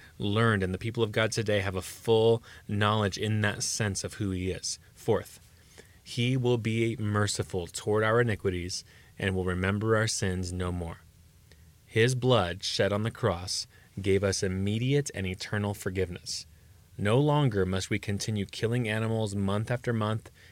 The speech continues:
and year after year. Jesus said, "It is finished,"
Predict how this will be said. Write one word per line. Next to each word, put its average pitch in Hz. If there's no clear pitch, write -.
and 95
year 92
after 101
year. 92
Jesus 98
said, 117
"It 107
is 107
finished," -